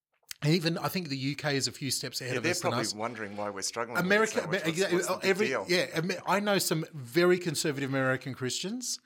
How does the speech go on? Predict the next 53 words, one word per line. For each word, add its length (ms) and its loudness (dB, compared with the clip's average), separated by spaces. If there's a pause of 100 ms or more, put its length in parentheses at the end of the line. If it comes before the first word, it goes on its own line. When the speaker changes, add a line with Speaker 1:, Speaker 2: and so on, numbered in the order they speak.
(300)
Speaker 2:
Yeah. 180 -4
Speaker 1:
and 120 4
when 140 6
I 200 4
first 360 2
got 140 -6
to 100 -4
get 180 -6
to 120 -2
know 180 2
them, 200 -2
like, 200 0
ten 240 -6
years 260 -2
ago, 180 -2
this 140 -2
is 60 -4
when 140 -2
my 140 0
mind 400 4
was 180 0
rattled. 380 -8 (680)
Halloween 540 2
was 120 -2
coming 280 -4
up, 120 -2
and 100 0
I 40 6
was 160 2
expecting 460 -4
them 160 -4
to 100 -6
ha-, 200 -6
say, 480 0 (360)
"Oh, 80 4
yeah, 140 4
this 160 2
is 80 0
when 180 2
we 300 -2
lock 260 2
ourselves 400 0
down 180 2
or 80 0
protest 680 0
or 60 2
Speaker 2:
Yeah, 160 -2 (420)
yeah. 40 -8
Speaker 1:
guard, 300 2
guard 240 4
off 240 2
the 100 0
witches," 720 0